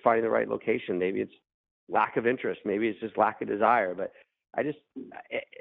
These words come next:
I just feel like more could be done,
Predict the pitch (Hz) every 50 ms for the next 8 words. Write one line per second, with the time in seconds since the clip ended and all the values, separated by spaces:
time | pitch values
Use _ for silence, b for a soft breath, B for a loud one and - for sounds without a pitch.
0 | - - B B B B B _ _ _ _ _ _ _ _ _ _ _ - -
1 | - - - - - - 139 151 160 156 - - 160 156 139 127 120 117 - -
2 | - - _ _ _ _ _ - 117 117 123 131 123 - - 117 120 110 104 110
3 | 104 107 120 123 117